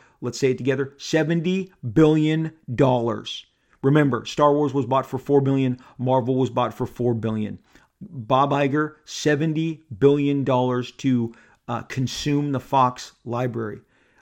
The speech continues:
I'm just, I say it because it's like, it's like, it's like if you saw a U F O, you would talk about it the rest of your life. And you'd be like, "I, that U F O, that, that U F O took me on board. They played with my brain. They scanned me. I saw crazy things.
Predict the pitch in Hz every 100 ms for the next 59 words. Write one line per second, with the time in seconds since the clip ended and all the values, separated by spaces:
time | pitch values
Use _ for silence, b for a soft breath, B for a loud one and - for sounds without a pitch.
0 | b 127 123 123 - - - - 165 196
1 | - _ _ _ _ 120 127 139 131 117
2 | - 139 135 - 131 147 - - 147 143
3 | 139 123 151 131 135 131 131 117 113 113
4 | 123 120 123 123 120 - 113 - - _
5 | b b b 127 117 117 - 143 160 160
6 | 147 135 123 156 143 139 151 139 147 147
7 | - 151 139 120 139 165 156 - B 117
8 | - 127 113 110 101 151 165 160 156 139
9 | B 120 113 - 160 160 156 147 120 -
10 | 139 - 147 117 - 170 165 156